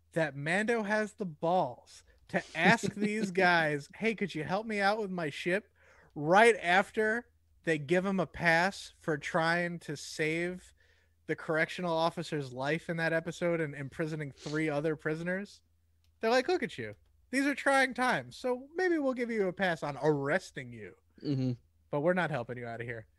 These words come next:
Speaker 2: Mm-mm.
Speaker 1: And they play this little jingle like it's Bad Boys or something when <laughs> Dave Filoni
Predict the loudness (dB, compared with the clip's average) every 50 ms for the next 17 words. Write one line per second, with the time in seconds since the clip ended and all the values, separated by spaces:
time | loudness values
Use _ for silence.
0 | _ _ -14 -14 -12 _ -6 0 2 4 8 8 6 6 4 0 4 6 6 6
1 | 4 2 -2 -4 -4 2 2 4 4 4 2 2 0 0 0 0 2 2 0 2
2 | 2 2 0 0 0 -2 -4 -6 -8 _ _ 0 2 2 2 2 2 0 2 4
3 | 4 4 4 2 -2 -2 0 0 -2 -2 0 -2 0 0 0 -2 -4 -16 _ _
4 | _ 0 2 2 4 2 0 -6 4 6 6 6 6 2 -2 -2 0 0 2 4
5 | 4 4 4 4 4 2 2 0